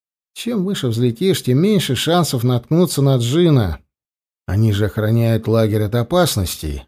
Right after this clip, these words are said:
А какие могут быть опасности на такой высоте? Правда, как раз в этом я их и собирался переубедить.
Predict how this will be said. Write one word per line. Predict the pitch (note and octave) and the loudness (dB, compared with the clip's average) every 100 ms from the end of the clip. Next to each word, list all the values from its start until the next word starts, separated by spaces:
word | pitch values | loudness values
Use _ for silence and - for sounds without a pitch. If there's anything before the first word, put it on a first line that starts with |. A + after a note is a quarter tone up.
| _ | _
А | - | -8
какие | E2+ D3 - A#3+ | -4 -4 -2 0
могут | E3 E3+ D#3+ A#2+ | 2 2 2 0
быть | G#2 D3+ A2 | 0 -2 -2
опасности | E2+ D3+ E3 E3 D3 - C#3 | -4 -2 -2 -2 -4 -2 0
на | B2 | 2
такой | B2 B2+ A#2 D3+ A#2+ | 0 -2 0 2 2
высоте? | A2 - C3+ C3+ G2 C#2 - _ _ _ _ _ _ _ _ _ | 2 -2 -4 -4 -6 -6 -12 _ _ _ _ _ _ _ _ _
Правда, | E3+ G#3 F#3 A#2+ | -8 -6 -4 -6
как | F#2 - | -6 -4
раз | F2+ - | -6 -4
в | D3 | -4
этом | G3+ G3+ E3+ | -2 0 0
я | A2+ C#3 | 0 -2
их | D#3 | -2
и | E3+ | -4
собирался | - G3 G3+ C3 A2 - | -2 -2 0 0 -2 -4
переубедить. | C#3 D3 C#3+ D#3 E3 E3 G#2+ D#2+ - - | -4 -2 0 0 0 0 -2 -4 -6 -14